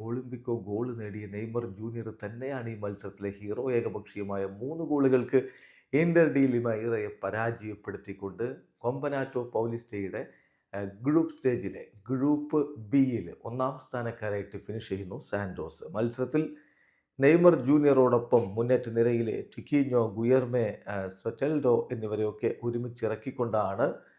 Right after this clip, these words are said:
സാന്റോസിൻ്റെ കോച്ച് ടീമിനെ കളത്തിലേക്ക് വിട്ടത്. കളിയുടെ ഒമ്പതാമത്തെ മിനിറ്റിൽ നെയ്മർ ജൂനിയറുടെ കോർണർ അസിസ്റ്റിൽ നിന്ന് ടിക്കിഞ്ഞോയുടെ ഗോൾ പിറക്കുന്നു. അവിടെ മുതൽ സാന്റോസ് ലീഡ് എടുക്കുകയാണ്. പിച്ചിൻ്റെ അവസ്ഥ പരിതാപകരമായിരുന്നു. പക്ഷേ സെറ്റ് പീസുകൾ കൊണ്ട് അതിന്,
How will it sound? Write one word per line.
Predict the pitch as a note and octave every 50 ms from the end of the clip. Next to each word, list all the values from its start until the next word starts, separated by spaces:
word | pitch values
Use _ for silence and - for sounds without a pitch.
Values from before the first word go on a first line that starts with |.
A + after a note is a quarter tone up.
| _ _ _ -
സാന്റോസിൻ്റെ | - G#2+ A2 A2 A#2 A2 - - G2+ G2 G2+
കോച്ച് | - - A#2 A#2+ B2+ A#2+ A#2+ A2+ G#2+ G#2 G#2
ടീമിനെ | - - G#2 G2+ G#2+ G2 G2
കളത്തിലേക്ക് | - - G2 G2+ G#2+ - - A#2 A#2 A#2 - A#2+
വിട്ടത്. | A2 A#2 A#2 B2 A2 B2+ C#3+ - -
കളിയുടെ | - A#2 A#2 A#2+ B2 A#2+ C3+
ഒമ്പതാമത്തെ | C3+ C#3 C#3 C#3 D#3 C#3 B2+ B2 A2+ A2 - - A2
മിനിറ്റിൽ | F#2+ G#2+ G2+ - G2 F#2+ F#2+
നെയ്മർ | G2+ G#2+ C#3 D#3 D#3 D3+ E3 D#3 B2+
ജൂനിയറുടെ | B2 C3+ C3 B2 A#2+ A#2+ A#2 A#2 A2+ G#2+ G#2+ -
കോർണർ | _ G#2 G#2+ A2+ A#2 A#2+ A#2+ A#2
അസിസ്റ്റിൽ | A2 - - A2 - - G#2+ G#2
നിന്ന് | G#2+ G2 G2+ C3 C3+ C3+ - - - _ _ _ _ -
ടിക്കിഞ്ഞോയുടെ | D3 D3 D3 C#3 B2+ A#2 A2+ A2 G#2 G#2 F#2+ G#2 G2+
ഗോൾ | G2 G#2 G2 G#2 G#2
പിറക്കുന്നു. | G2+ - G2+ G2+ G2 - - G2+ E2+ G2+ A#2 A#2+ - _ _ _ _ _ _ _ _ _ _ -
അവിടെ | B2+ C3 C3+ C#3+ C#3+
മുതൽ | D3 C#3+ C#3 C3+ D3 C3+ A2+ G#2+ A#2 A#2
സാന്റോസ് | - - A2 A2 A2 A#2 A#2 A#2 - A2+
ലീഡ് | A#2 C3 C3 B2+
എടുക്കുകയാണ്. | A#2 A#2+ A#2 - G#2 F#2 F2+ - -
പിച്ചിൻ്റെ | - G2+ - - A2 A2 A#2
അവസ്ഥ | A#2 A#2 A#2 - B2
പരിതാപകരമായിരുന്നു. | A#2 - A2+ A2+ A2+ A#2+ A#2 A#2 A#2+ A#2 B2 A#2 A2+ A#2 A#2 A2+ A#2 A#2+
പക്ഷേ | A#2 - E3 - - - - _ _ _ _ _ _ _
സെറ്റ് | - C3+ B2 B2+ -
പീസുകൾ | D#3+ E3 E3 E3 - D3 D3 D3 C3+
കൊണ്ട് | C#3 C3+ C3 B2 A#2+ A#2+
അതിന്, | A2 A2 A2 B2